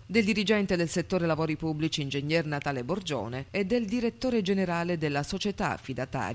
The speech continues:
la siam, per l'anno duemilaquindici e per il primo trimestre del duemilasedici Enrico Iansiti. Nell'allarme corruzione nella pubblica amministrazione da parte della Corte dei Conti, dove controlli interni ed esterni sull'amministrazione non sono pienamente adeguati,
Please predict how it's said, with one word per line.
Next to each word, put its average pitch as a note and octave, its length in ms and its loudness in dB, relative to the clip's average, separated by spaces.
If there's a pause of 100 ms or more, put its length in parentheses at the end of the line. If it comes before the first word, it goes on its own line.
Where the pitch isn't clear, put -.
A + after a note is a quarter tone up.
(200)
la B2 140 -6
siam, D3+ 640 -4
per G#3+ 180 4
l'anno G#3+ 300 2
duemilaquindici D#3+ 880 2
e C#3+ 40 6
per B2 160 -2
il A#2+ 80 -10
primo D#3 240 -2
trimestre C#3 560 -4
del B2 140 -6
duemilasedici C#3+ 1000 -2
Enrico G#3+ 460 -2
Iansiti. G#3 720 -4
Nell'allarme A3 580 2
corruzione D3+ 640 0
nella C3 240 -4
pubblica D#3+ 300 -4
amministrazione F3+ 580 -2
da D3 120 -4
parte E3 360 -2
della C3+ 240 -4
Corte F#3+ 240 -4
dei A3+ 120 2
Conti, F#3+ 320 0
dove B2+ 180 -2
controlli C3+ 480 -2
interni D3+ 340 -2
ed C3 80 -4
esterni C#3+ 580 -2
sull'amministrazione C3+ 840 -4
non F#3 160 -2
sono F#3 380 0
pienamente B2+ 400 -6
adeguati, C#3 520 -2